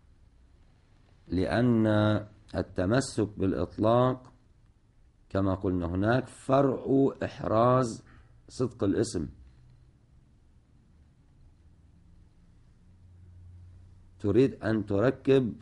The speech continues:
قياسا من صغرى وكبرى، تقول: "هذه"، أي الصلاة الخالية مثلا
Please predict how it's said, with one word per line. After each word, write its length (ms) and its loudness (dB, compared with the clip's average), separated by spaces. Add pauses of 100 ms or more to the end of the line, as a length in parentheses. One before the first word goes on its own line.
(120)
قياسا 480 2
من 200 0
صغرى 380 0
وكبرى، 600 0 (140)
تقول: 560 2 (1500)
"هذه"، 880 4 (1700)
أي 80 0
الصلاة 500 -2
الخالية 640 2
مثلا 580 -2